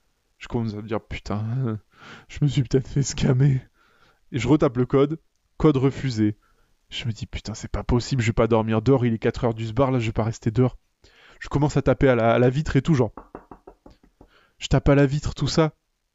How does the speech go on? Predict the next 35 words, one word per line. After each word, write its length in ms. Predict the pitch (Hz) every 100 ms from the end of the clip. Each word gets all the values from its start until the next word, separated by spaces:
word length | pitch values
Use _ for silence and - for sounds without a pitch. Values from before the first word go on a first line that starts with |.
| _ _ _ -
Pff, 140 | - - _ _ -
personne. 480 | 139 - 131 117 113 _ _ _ _
Je 120 | -
me 100 | 135
dis, « 100 | 135 139
Il 60 |
y 20 |
a 60 | 139
peut-être 240 | - 135
un 80 | 127
pélo 240 | 123 135 139
qui 160 | -
dort 220 | 123 120
dedans, 320 | 113 123 135 156
ça 160 | -
va 120 | 113
le 60 | 117
réveiller, 400 | 120 113 120 135
il 60 | 123
va 100 | 113
venir 180 | 113
m'ouvrir. » 400 | 117 123 117 120 _ _ _ _ _ _ _ -
Personne. 840 | 190 214 - _ - - 175 123 _ _ _ _ _ _ _
Donc 140 | 127 117
tu 100 | 123
vois, 160 | 127
je, 260 | 143 123 120
je 140 | 113
m'assieds 420 | 120 123 - - 135
devant 280 | 127 117
la 120 | 110 110
porte, 520 | - 127 - - _ _ _ _ _
je 100 | -
suis 120 | -
défait. 500 | 123 127 123 131 127